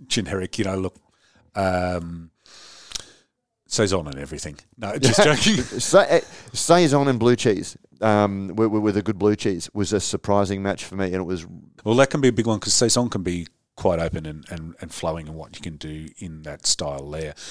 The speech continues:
Speaker 1: But if you wanna look at it like a lighter, um, and Saison, so I'm meaning one here that's not too,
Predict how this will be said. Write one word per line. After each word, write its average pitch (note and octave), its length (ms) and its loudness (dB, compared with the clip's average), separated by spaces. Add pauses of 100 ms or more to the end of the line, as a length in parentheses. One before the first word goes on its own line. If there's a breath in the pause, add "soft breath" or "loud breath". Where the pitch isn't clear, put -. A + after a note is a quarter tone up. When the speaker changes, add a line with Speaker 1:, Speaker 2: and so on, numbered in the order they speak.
(140 loud breath)
Speaker 1:
But A#2 80 2
if A2+ 80 0
you C3 80 2
wanna C3 160 2
look G2 180 -2
at F#2 80 -6
it F2+ 80 -6
like D#2+ 160 -6
a E2 80 -8
lighter, C#2 640 -6
um, D2+ 540 -12 (100)
and D2+ 320 -14
Saison, D#2 540 -2
so D2 160 -4
I'm D2+ 100 -12
meaning D2+ 180 -10
one C#2+ 160 -16
here D#2 120 -12
that's C#2 200 -8
not - 160 -16
too, D2 360 -10